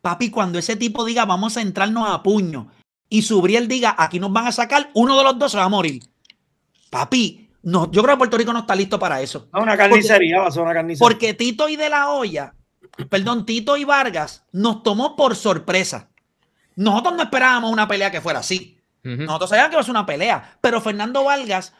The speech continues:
Speaker 1: nunca fue un peleador frontal. Eh, por eso hizo el equipo de Estados Unidos de boxeo. O sea, este era un tipo que podía boxear. Lo que pasa es que Tito lo encajó y no le quedó otra opción de que, que guayar.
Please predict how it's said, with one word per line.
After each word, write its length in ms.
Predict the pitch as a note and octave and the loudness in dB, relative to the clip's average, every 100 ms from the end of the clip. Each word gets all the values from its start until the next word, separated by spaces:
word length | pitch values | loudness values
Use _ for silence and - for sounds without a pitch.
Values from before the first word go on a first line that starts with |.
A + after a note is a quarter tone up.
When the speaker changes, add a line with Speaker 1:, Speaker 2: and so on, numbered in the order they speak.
| _ | _
Speaker 1:
nunca 420 | G3 G3+ A3 C4+ | -2 0 0 -2
fue 120 | B3+ C4 | -4 -6
un 120 | A3 | -4
peleador 440 | B3+ B3 A3+ B3 | -4 -2 -2 -2
frontal. 680 | A3+ B3+ F#3+ - G#3+ A#3 - _ _ _ - | -2 -4 -4 0 0 0 -12 _ _ _ -8
Eh, 100 | D#3+ | -6
por 160 | E3 D3+ | -2 -4
eso 160 | G3 | -2
hizo 160 | F#3+ G3+ | -2 -2
el 60 | F#3 | -2
equipo 240 | F3 F3+ | -2 -2
de 80 | F3 | -4
Estados 320 | F3 F3 F3 | -2 -4 -4
Unidos 260 | E3+ F3 D#3+ | -8 -10 -6
de 60 | |
boxeo. 600 | D3+ C3+ - F3+ G#3 A#3 | -6 -6 -6 -4 -2 -4
O 40 | A3+ - | -6 -8
sea, 80 | E3+ | -8
este 100 | E3 | -2
era 80 | A3 | -2
un 80 | G3+ | -2
tipo 180 | G#3+ C4 | -2 -2
que 100 | A#3+ | -2
podía 260 | F#3+ E3+ | -2 0
boxear. 720 | G3+ A#3 - D#3 D#3+ G3 - _ _ _ | 2 2 0 -2 0 0 -4 _ _ _
Lo 160 | D#3+ F#3+ | 0 0
que 100 | D#3+ | 0
pasa 160 | - E3 | -2 -2
es 60 | |
que 100 | F3+ | -2
Tito 220 | F3+ G3+ | -2 0
lo 80 | G#3 | 0
encajó 440 | G#3+ G#3 A3 G3 A#3+ | 0 2 2 4 0
y 60 | |
no 100 | D#4 | 0
le 80 | D4 | -2
quedó 180 | A3 G#3+ | 0 -2
otra 160 | G3 | -2
opción 360 | D3+ - F3 A#3 | -6 -4 -4 -4
de 100 | F#4 | -4
que, 180 | C4+ G#3 | -4 -4
que 120 | F3 | -4
guayar. 540 | D#3 C3+ C3+ B3+ B3 | -2 -4 0 0 -2